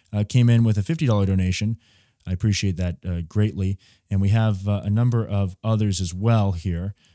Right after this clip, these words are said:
Uh, pulling those up, uh, one second here. Uh, let's see here.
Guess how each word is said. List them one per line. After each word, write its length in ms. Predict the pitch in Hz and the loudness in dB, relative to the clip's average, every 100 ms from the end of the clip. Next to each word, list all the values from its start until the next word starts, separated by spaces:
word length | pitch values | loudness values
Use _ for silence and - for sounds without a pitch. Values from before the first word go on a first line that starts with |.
| _ | _
Uh, 220 | 92 90 92 | -6 -4 -4
pulling 340 | - 104 92 | -4 -2 -2
those 220 | 92 85 | -2 -4
up, 200 | 98 92 _ 78 | -4 -6 _ -12
uh, 360 | 90 90 87 87 | -6 -2 -2 -2
one 280 | 87 98 90 | -2 -2 -2
second 360 | - 87 82 | -4 -6 -8
here. 320 | 78 92 101 - _ _ _ _ - | -6 -4 -4 -8 _ _ _ _ -18
Uh, 80 | - 65 | -16 -14
let's 180 | 76 - | -12 -10
see 160 | 85 | -8
here. 220 | 78 73 | -10 -12